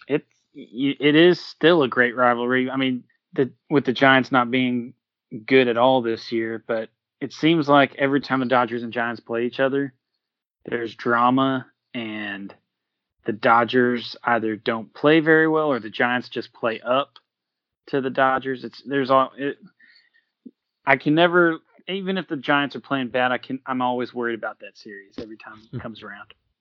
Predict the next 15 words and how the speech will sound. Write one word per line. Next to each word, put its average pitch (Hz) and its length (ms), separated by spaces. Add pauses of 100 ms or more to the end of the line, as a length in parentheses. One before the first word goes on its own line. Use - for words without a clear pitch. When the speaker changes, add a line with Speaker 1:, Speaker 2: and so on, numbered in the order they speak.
(320)
Speaker 2:
It'd 123 280
be 120 140
a 110 60
time 123 340 (120)
to 107 220
pick 123 260
up, 107 320
wha-, 120 300
what's 117 160
his 110 120
name, 113 180
Sandoval 131 680 (400)
with 123 120
the 120 80
Giants? 135 560